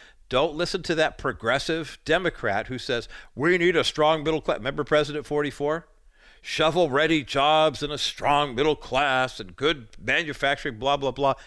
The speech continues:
Did not mean a word of it. On his watch, the top point one percent, the super wealthy, got even super wealthier. And the middle class fell further into oblivion.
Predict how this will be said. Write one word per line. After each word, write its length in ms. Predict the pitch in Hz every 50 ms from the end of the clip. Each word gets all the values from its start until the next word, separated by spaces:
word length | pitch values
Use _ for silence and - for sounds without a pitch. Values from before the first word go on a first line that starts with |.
| - - -
Did 280 | - 214 240 196 160
not 320 | 147 170 180 180 170 - 131
mean 260 | 147 160 170 170 147
a 100 | 123 110
word 480 | 98 92 120 156 160 165 160 151 147 - - - -
of 200 | 151 160 143 117
it. 220 | 95 - - - - - - - - - - -
On 300 | - 131 143 165 202 214
his 360 | 190 156 196 202 208 202 -
watch, 680 | - 147 175 202 185 135 98 - - - - - - - _ _ _ - - - - - - - - - -
the 120 | 131 131
top 640 | 127 - - 156 165 180 196 202 - - - - _ _ _ _ _ _ -
point 360 | - - 151 160 202 208 151
one 280 | 151 160 190 214 202
percent, 580 | - - 190 180 - - 180 180 202 196 - -
the 140 | - 123 113
super 320 | - 165 170 170 180 156
wealthy, 460 | 131 147 156 160 - - 185 175 - - - - -
got 240 | - 156 143 147 -
even 380 | 131 139 165 170 156 175 170 -
super 420 | - - - 196 190 - 180 160
wealthier. 640 | 135 110 123 139 147 - - 135 101 92 85 - - - - - - - - - - - - - - - - - - - - - - - - - - - -
And 160 | 139 143 131
the 80 | 131 123
middle 280 | 113 127 156 196 196
class 420 | - - 160 147 131 131 131 127 -
fell 220 | - - 135 120 113
further 500 | - - - 160 165 170 165 156 147 143
into 400 | 131 - 131 127 113 120 123 120
oblivion. 680 | 107 92 110 113 123 123 113 107 98 82 - - -